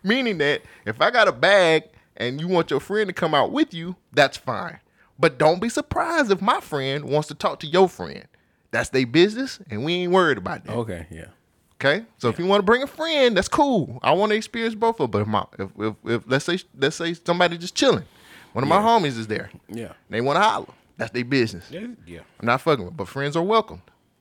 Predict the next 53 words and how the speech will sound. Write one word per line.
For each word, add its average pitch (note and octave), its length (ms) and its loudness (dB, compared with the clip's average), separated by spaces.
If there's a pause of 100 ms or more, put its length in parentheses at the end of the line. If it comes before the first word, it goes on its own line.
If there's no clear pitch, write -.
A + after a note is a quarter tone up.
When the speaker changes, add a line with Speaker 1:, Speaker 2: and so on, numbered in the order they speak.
(200)
Speaker 1:
Friends A#2+ 260 -4
are D3 40 -6
welcome. A#2 360 -4
I E2+ 40 -2
Speaker 2:
Yeah, F2 60 -4
Speaker 1:
got B2 140 0
the - 60 -4
Speaker 2:
I'm - 60 -6
Speaker 1:
bag. G#2+ 300 2
Speaker 2:
glad, - 100 -10
I'm G#2+ 100 -4
glad A#2 240 0
you G2 80 -10
clarified E2+ 580 -6
that D2+ 140 -10
because D#2 240 -14
it F2 40 -12
was D#2 120 -16
a D2+ 40 -18
little D2+ 180 -14 (200)
confusing. C#2+ 520 -20
Speaker 1:
Right. D#3 180 0 (440)
So, A2 280 -4 (220)
you A#2 140 -6
know, D#3+ 140 -6
you F3 160 -4
wanna G3 120 -4
fly, G3+ 240 -4
if F#3+ 180 -8
you F3 160 -10
want F#3+ 380 -6
your E3+ 80 -10
friend G3 240 -8
to G3 40 -10
come F#3+ 160 -2
with, G3 200 -2
I G#4+ 100 0
mean, G#4 220 4
you A4+ 100 6
know, F4 100 4
some C#4 220 2
women C4 240 0
fly B3 360 2
with C4 160 -6
their C3+ 120 -6
friends. A#2+ 360 -12
Speaker 2:
I - 40 -4
Speaker 1:
Some E3 80 0
Speaker 2:
think E3 160 4
the A#2 80 2
Speaker 1:
niggas G#2+ 80 2
Speaker 2:
word A#2 380 4
option F2+ 580 -2